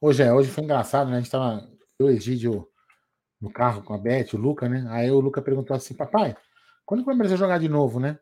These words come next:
Aí eu falei, "É, vai ser quarta-feira, né?" Aí ele, "Contra quem?" Eu falei, "É, contra o Omelete, às dezenove horas." Aí ele parou assim, "Papai, não é Omelete, é Emelec." Aí eu falei, "Tá bom, então é o Emelec." <laughs> Não caiu na pegadinha não, viu?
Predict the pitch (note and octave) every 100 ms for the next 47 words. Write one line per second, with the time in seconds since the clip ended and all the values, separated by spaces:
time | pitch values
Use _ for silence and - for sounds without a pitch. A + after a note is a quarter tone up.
0 | - D#3+ - F3 D#3 - F#3 G3 G3+ G#3+
1 | - D3+ B2+ B2 C#3 _ _ _ _ _
2 | - E3 E3+ D#3+ C4 B3+ A3+ - C#3 G#2+
3 | _ _ - E3+ D#3+ - F#3+ F#3 - G#3+
4 | A3 A#3 A#3+ A3 E3 E3+ - C3+ C3 D#3
5 | E3 F3+ D#3 C3+ A#2 G#2+ - D3 D3 C#3
6 | B2 B2 A#2+ - B2+ - _ _ _ _
7 | - B2+ F3 D#3 C#3+ E3 F#3+ B2 A2+ G2+
8 | - - - C3 F3+ F3 A#2+ C#3 C#3+ -
9 | F#2+ _ _ _ _ G#2+ B2 C3 C3+ A#3
10 | A3 C4+ B3 G3 G#3+ G#3+ B3 A#3+ F#3+ G3+
11 | - - - _ _ _ _ C3+ - -
12 | - - C3+ C#3+ D#3 D#3 E3 F3 C#3 D#3
13 | F3 D3 C3+ B2+ D3